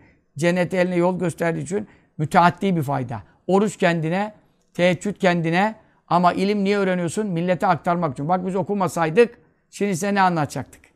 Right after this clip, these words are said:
Bu ayet hadislerine bir şey anlatamayacaktık. Nice insanlar namaza başlıyor, haramları bırakıyorsa, e, bu bizim o evvelce yaptığımız müzakerelerin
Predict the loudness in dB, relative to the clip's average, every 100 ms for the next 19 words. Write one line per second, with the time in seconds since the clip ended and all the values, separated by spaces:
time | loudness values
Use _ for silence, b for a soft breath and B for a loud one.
0 | _ _ 2 6 6 4 0 0 -2 -2
1 | 0 0 0 0 0 -2 -2 -4 -8 -8
2 | -8 -4 -4 -4 -6 -4 -4 -4 -4 -4
3 | -4 -4 -4 -4 -6 b b -2 2 2
4 | 2 0 2 0 0 -2 4 4 4 b
5 | b -10 -4 -2 0 0 0 4 4 4
6 | 2 2 2 2 -2 -2 -2 2 4 4
7 | 4 4 4 4 4 2